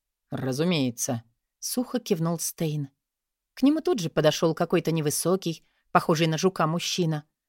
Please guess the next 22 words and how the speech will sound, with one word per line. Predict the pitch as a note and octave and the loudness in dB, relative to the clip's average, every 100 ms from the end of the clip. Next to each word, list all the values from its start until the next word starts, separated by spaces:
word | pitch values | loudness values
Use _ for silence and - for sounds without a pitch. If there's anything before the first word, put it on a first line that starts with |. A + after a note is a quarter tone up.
| _ _ | _ _
а | F3+ | -2
я | D#3 A#3 | 0 2
направилась | C4 B3+ B3+ A#3+ A#3 - | 2 2 2 2 0 -2
к | - | -6
широкому | - E3 D#3+ E3+ F3+ E3 | -2 0 0 0 -2 0
проёму, | F3 D#3+ E3 D#3+ D3+ - _ _ _ - | -2 0 -2 0 -2 -6 _ _ _ 2
миновала | F3+ D#3+ D#3 G#3+ A3+ | 2 4 2 2 4
его, | G#3 G3 G3 _ _ - | 2 2 -2 _ _ -2
увернувшись | G3 F#3+ F#3+ G3 - F#3+ | 4 4 4 2 2 0
от | F3 | 0
входящей | - - F#3 F3 - - | -4 -2 2 2 2 -2
компании | - F3 F3+ F3+ F3 | 2 2 4 2 2
пожилых | E3 E3 E3+ E3 D#3 | 0 0 0 -2 -2
дам, | D#3+ E3 D#3+ _ _ _ _ _ - | -2 0 -4 _ _ _ _ _ 0
и | C4+ D#4 | 2 2
вышла | F#3+ G3 - F3+ | 2 2 2 -2
в | |
коридор. | - E3+ D#3 D3 D3 - _ _ _ _ _ _ _ _ _ _ _ | 2 0 2 0 -2 -6 _ _ _ _ _ _ _ _ _ _ _
Здесь | F3+ A3+ D#4 | -6 -2 -2
тоже | - D4 E3 | 0 0 0
оказалось | C#3+ F3 E3 D#3 - | 0 2 2 2 0
многолюдно, | E3 E3 F#3+ F#3+ D3+ D#3 | 0 2 2 2 0 -2